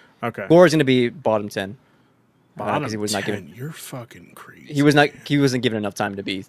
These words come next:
Speaker 2: top ten, I'm sorry. Good villain, just not given enough time. Uh, ranking the Marvel movies?
Speaker 1: Yeah.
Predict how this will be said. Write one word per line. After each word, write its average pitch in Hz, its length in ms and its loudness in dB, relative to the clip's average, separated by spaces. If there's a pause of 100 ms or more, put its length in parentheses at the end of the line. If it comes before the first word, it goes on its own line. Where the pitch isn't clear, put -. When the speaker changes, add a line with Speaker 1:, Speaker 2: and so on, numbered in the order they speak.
Speaker 2:
top 90 160 -6
ten, 92 140 -10
I'm 92 80 -12
sorry. 95 280 -4 (380)
Good 151 120 -2
villain, 139 380 4
just - 180 -10
not 113 140 -4
given 101 120 -6
enough 95 120 -10
time. 95 200 -12 (380)
Uh, 127 380 6
ranking 143 300 0
the 151 80 0
Marvel 147 220 4
movies? 202 440 0 (180)
Speaker 1:
Yeah. 101 140 -14